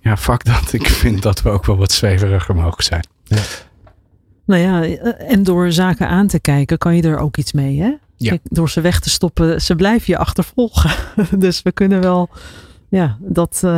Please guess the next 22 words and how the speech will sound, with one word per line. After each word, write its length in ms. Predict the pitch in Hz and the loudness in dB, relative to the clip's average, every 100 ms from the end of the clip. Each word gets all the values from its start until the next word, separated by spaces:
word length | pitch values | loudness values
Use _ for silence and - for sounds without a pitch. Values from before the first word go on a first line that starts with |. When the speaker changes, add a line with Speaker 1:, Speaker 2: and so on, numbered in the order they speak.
| 160 | 0
Speaker 3:
proberen, 720 | 175 160 202 214 135 175 262 185 | 0 0 2 2 0 -2 -2 -2
maar 380 | 170 170 165 | -2 -2 -2
je 120 | 175 - | -4 0
komt 200 | 185 - | -2 -2
ze 80 | |
toch 220 | - 247 175 | -4 -4 -2
altijd 220 | 156 147 | -4 -4
weer 100 | 160 | -2
tegen. 500 | 196 180 - 127 131 | 0 -2 -2 -2 -2
Wat, 160 | 156 165 | -2 -2
wat 160 | 180 | 0
zeggen 200 | 208 - | 0 -2
ze 60 | 190 | -4
toch 180 | 196 190 | -4 -2
altijd? 360 | 190 202 226 | 0 0 0
Van 120 | 190 175 | 0 0
ja, 80 | 170 | 0
je 120 | 160 | 0
kan 140 | 175 | 0
wel 200 | 170 170 | 0 0
weg, 300 | 175 180 - | 0 -2 -4
eh, 480 | - 165 160 160 156 | -4 -2 0 0 -2